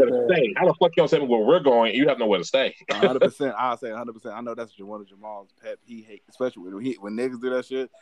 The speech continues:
Speaker 3: Jamal be the main one look at you like, "You lying motherfucker."
Speaker 2: Like,
Speaker 1: You
Speaker 2: you
Speaker 1: false
Speaker 2: lying fucking
Speaker 1: flagging ass
Speaker 2: yeah.
Speaker 1: nigga. Like, you know you lying. We know you lying.
Speaker 3: <laughs> Right.
Speaker 1: Why, why the fuck you keep on lying, bro? Like,
Speaker 2: <laughs>
Speaker 1: like,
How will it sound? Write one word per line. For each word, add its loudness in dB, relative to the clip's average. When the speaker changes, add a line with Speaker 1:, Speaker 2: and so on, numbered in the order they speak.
Speaker 3:
Jamal -2
be -6
the -10
main -8
one -4
look -6
at -6
you -14
like, -10
"You -8
lying -10
motherfucker." -12
Speaker 2:
Like, -2
Speaker 1:
You 2
Speaker 2:
you 4
Speaker 1:
false 4
Speaker 2:
lying 6
fucking 0
Speaker 1:
flagging 8
ass 10
Speaker 2:
yeah. 6
Speaker 1:
nigga. 4
Like, 0
you 2
know 4
you -10
lying. -8
We -4
know 0
you -10
lying. -12
Speaker 3:
<laughs> 4
Right. 4
Speaker 1:
Why, -8
why -14
the -16
fuck -18
you -18
keep -10
on -10
lying, -12
bro? -8
Like, -14
Speaker 2:
<laughs> -6
Speaker 1:
like, -2